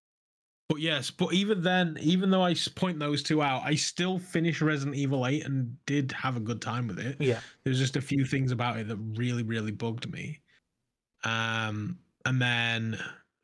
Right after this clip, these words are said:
Speaker 1: Horizon, it's just, I'm getting back to it. I, I started playing it again the weekend, recently anyway.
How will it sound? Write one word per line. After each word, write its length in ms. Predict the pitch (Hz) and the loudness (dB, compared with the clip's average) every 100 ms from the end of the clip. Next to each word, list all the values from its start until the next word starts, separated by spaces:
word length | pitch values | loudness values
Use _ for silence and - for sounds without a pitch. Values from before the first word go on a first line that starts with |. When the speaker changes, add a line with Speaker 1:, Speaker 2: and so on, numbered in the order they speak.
| - | 0
Speaker 1:
Horizon, 600 | 127 131 131 131 127 123 | 4 4 4 2 2 2
it's 360 | 120 - - | 0 -2 -4
just, 640 | - 135 131 - - - - | -2 0 0 0 -2 -4 0
I'm 120 | 139 | 2
getting 240 | 156 240 156 | 4 4 4
back 220 | 143 135 | 2 0
to 160 | - 190 | 2 2
it. 120 | 190 | 4
I, 120 | 143 147 | 0 0
I 160 | 139 147 | 0 0
started 360 | 139 165 156 139 | 0 0 0 0
playing 260 | 135 143 | 2 2
it 100 | 151 | 2
again 1000 | 135 135 139 139 135 135 135 131 131 131 | 0 0 0 0 2 2 2 2 2 0
the 220 | 120 131 123 104 107 | 2 0 0 -4 -2
weekend, 680 | 123 135 131 139 202 262 - - | -2 -2 -2 -4 -4 -8 -14 0
recently 420 | 147 - 107 110 | 0 2 -2 -4
anyway. 340 | 120 107 104 | -2 -4 -6